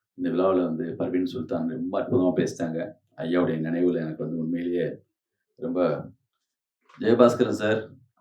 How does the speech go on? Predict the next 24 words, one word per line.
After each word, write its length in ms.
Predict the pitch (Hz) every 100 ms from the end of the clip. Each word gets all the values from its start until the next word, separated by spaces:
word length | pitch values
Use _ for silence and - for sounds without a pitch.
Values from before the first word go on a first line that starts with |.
| -
நீங்க 240 | 104 95
பேசும்போது 480 | 101 110 123 113 107
ஐயாவுடைய 380 | 98 117 110 98
நீர் 280 | 110 120
கவிதையை 340 | 117 104 101 95
சொல்லலைன்னு 580 | - 92 98 101 104 -
சொல்லிட்டு 560 | - - 131 - - - - - - _ -
தமிழன்பன் 500 | 123 147 147 131 127
ஐயாவுடைய 580 | 117 110 107 101 95 95
கவிதை 300 | 95 98 104
சொன்னீங்க. 640 | - - 87 90 107 - - _ _ _ _ _
உண்மையிலேயே 480 | - 127 143 151 135
அது 80 | 117
நீர் 220 | 131 123
கவிதை 320 | 110 98 92
தான், 240 | 87 - -
கண்ணுல 260 | 110 127 127
மொத்தமும் 340 | 120 135 139
கண்ணீர் 320 | 117 104 120
தான்." 220 | 107 - - - - - - - - 269 - 254 - - - 339 427 440 381 359 359 349 - - -
ஆமா, 360 | 92 92 87 80
ரொம்ப 260 | 95 117 123
அற்புதமா 340 | - 104 98
இருந்துச்சு. 440 | 87 - - -